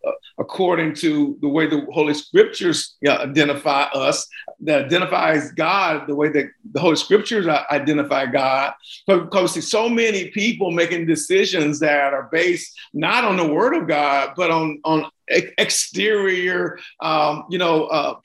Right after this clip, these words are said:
uh, pressures and e-, exterior ideas, right? You see people making decisions based on the color of their skin or their political ideology or,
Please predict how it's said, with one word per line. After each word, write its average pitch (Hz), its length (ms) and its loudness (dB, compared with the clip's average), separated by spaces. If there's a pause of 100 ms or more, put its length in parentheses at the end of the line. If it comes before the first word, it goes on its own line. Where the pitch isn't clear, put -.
uh, 151 240 2 (160)
pressures 160 560 0
and 135 180 -4 (140)
e-, - 260 2
exterior 190 640 0
ideas, 147 720 0
right? 160 160 4
You 160 40 -4
see 175 160 -4
people 180 220 0
making 170 300 2
decisions 175 500 0
based 165 320 2
on 160 220 2
the 139 60 -2
color 170 280 0
of 165 60 0
their 151 100 0
skin 175 500 0
or 139 80 -4
their 139 120 -2
political 156 480 -2
ideology 160 1080 0
or, 131 200 -6